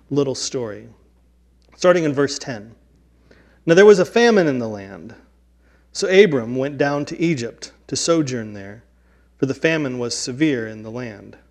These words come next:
When he was about to enter Egypt, he said to, to Sarai, his wife, "I know that you are a woman beautiful in appearance. You look really good. And when the Egyptians see you, they will say,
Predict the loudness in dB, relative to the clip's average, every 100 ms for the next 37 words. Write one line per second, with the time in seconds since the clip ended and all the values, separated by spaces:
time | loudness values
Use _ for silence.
0 | _ _ _ _ _ _ _ _ _ _
1 | _ -2 2 4 4 4 4 2 -4 -4
2 | -6 -6 -8 -10 -8 -6 -2 0 0 -2
3 | -4 -12 -16 -4 -2 4 4 4 -2 -8
4 | -8 -6 -6 -6 -12 -20 -16 -2 2 6
5 | 8 8 6 4 4 6 2 -2 -8 -20
6 | -6 0 4 4 2 0 6 8 8 6
7 | 4 -2 -2 -4 -4 -4 -6 0 4 4
8 | 4 0 0 -2 -2 -8 -16 -20 _ _
9 | _ _ _ _ _ _ _ _ _ 0
10 | 2 4 4 6 4 4 -4 -2 0 2
11 | 2 -2 0 2 2 0 -2 -4 -4 -8